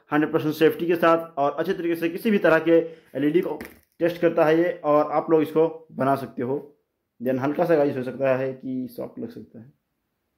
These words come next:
क्योंकि एसी current आ रहा है इसके अंदर, तो लग भी सकता है, but काम तो काफ़ी अच्छे तरीके से करता है और कोई खास current भी नहीं लगता इसके अंदर। तो इसको अब हम बंद कर देते हैं, क्योंकि ये काफ़ी अच्छे तरीके से काम करता है। तो आपने देख लिया, मैंने इस वाले simple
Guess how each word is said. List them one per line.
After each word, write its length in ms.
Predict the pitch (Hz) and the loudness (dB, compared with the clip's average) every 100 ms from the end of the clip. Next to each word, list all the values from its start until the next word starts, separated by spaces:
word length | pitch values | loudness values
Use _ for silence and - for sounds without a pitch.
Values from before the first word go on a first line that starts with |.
| _ _ _ - | _ _ _ -6
क्योंकि 260 | 123 156 160 | 0 0 4
एसी 240 | 143 147 | 2 2
current 240 | 151 143 135 | 0 0 0
आ 60 | |
रहा 120 | 135 | 0
है 60 | 127 | 0
इसके 200 | 123 127 | -2 -6
अंदर, 160 | 123 131 | -6 -6
तो 640 | - 131 127 117 113 _ _ _ | -10 -6 -4 -4 -8 _ _ _
लग 120 | - 135 | -8 -6
भी 100 | 131 | -6
सकता 300 | 143 - 123 | -8 -6 -6
है, 140 | 135 - - | -6 -12 -4
but 140 | 220 - | -4 0
काम 220 | 143 156 | 0 2
तो 80 | 160 | 0
काफ़ी 220 | 147 151 | -2 -2
अच्छे 120 | 147 | -4
तरीके 160 | 147 160 | -4 -2
से 60 | |
करता 240 | 147 147 160 | 0 2 2
है 200 | 175 170 - - | 2 -2 -12 -4
और 80 | 143 | 0
कोई 200 | 175 190 | 4 4
खास 260 | 160 156 | 4 2
current 220 | 156 156 143 | 2 0 0
भी 100 | 143 | 0
नहीं 140 | 131 | -2
लगता 200 | 117 127 | -2 -4
इसके 180 | 120 120 | -6 -6
अंदर। 200 | 117 139 | -6 -6
तो 600 | - _ _ _ _ 123 | -10 _ _ _ _ -8
इसको 240 | 117 - | -4 2
अब 60 | 160 | 4
हम 180 | 156 147 | 4 2
बंद 180 | 135 123 | 0 0
कर 80 | |
देते 180 | 123 117 | -2 -2
हैं, 80 | 135 | -6
क्योंकि 220 | 120 127 | -6 -4
ये 60 | 131 | -2
काफ़ी 240 | - 147 | -2 -2
अच्छे 120 | 160 139 | -2 -4
तरीके 180 | 135 | -10
से 60 | 131 | -10
काम 200 | 123 113 | -6 -4
करता 240 | 110 110 113 | -4 -6 -10
है। 140 | 117 _ _ _ _ _ _ _ _ _ _ _ _ _ _ _ _ - | -12 _ _ _ _ _ _ _ _ _ _ _ _ _ _ _ _ -6
तो 60 | - | 0
आपने 300 | 175 175 180 | 0 2 -2
देख 180 | 165 185 | 0 0
लिया, 200 | 180 190 | 2 2
मैंने 240 | 175 180 220 | 2 0 -2
इस 220 | 214 233 | -2 0
वाले 240 | 208 180 180 | 2 4 2
simple 500 | 180 202 202 233 226 | 0 -4 0 -2 -2